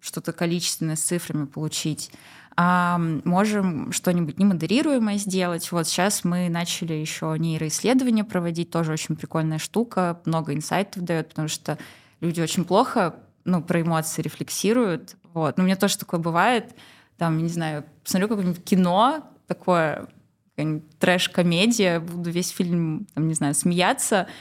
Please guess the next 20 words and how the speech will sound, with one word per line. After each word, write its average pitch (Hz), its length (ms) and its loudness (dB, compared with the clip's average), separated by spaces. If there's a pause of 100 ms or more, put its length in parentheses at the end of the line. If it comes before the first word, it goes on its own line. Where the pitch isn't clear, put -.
(160)
Вот, 185 260 2
меня 190 100 6
потом 196 160 4
спросят 190 480 0
друзья, 180 380 2
там, 214 160 2
«Как 160 180 0
тебе?» - 200 -4
Скажу, 160 240 -6
«Блин, 165 260 0
ну 156 120 0
это 156 180 -8
такая 156 360 -4
кринжатина». 175 960 0
Я, 185 160 2
короче, 233 320 2
не 240 80 2
буду, 208 280 0
буду 180 120 -6
с-, 190 160 -4